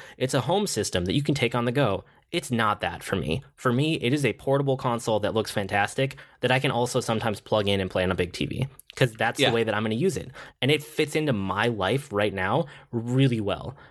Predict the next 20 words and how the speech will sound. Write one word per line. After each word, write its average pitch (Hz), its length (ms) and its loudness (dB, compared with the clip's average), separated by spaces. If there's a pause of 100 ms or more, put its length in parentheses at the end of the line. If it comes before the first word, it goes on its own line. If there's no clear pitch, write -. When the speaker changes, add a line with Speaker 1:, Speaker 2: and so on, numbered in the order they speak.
Speaker 1:
But 107 100 0
that 123 120 2
does 143 140 -4
not 120 180 2
mean 127 140 2
it's 107 100 -4
gonna 110 140 0
fit 110 160 0
into 107 180 2
everyone's 98 460 2
life 87 400 0
for - 160 2
the 101 80 -6
price 98 280 0
that 92 120 0
they're - 100 0
asking. 90 520 -4 (400)
Speaker 2:
Exactly. 101 540 0 (140)
And 139 200 2
that's, - 340 -2